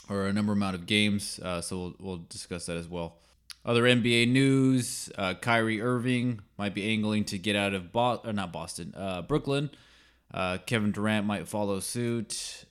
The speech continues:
Uh, there was rumors about potential teams. Uh,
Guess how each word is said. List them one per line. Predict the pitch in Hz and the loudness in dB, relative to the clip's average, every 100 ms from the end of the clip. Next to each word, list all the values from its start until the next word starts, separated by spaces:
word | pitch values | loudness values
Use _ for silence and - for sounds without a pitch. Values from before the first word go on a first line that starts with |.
| - | -8
Uh, | 92 90 90 | -4 -4 -4
there | 98 95 | -4 -4
was | 98 95 92 92 87 - - _ _ _ _ - - | -2 -2 -4 -6 -10 -12 -14 _ _ _ _ -20 -12
rumors | - 120 127 120 107 | -2 2 4 2 0
about | 101 110 104 | 0 0 0
potential | 104 - 113 104 98 | -4 -2 -2 -2 -6
teams. | - 123 120 117 117 101 | -4 -2 0 2 0 -2
Uh, | 95 | -4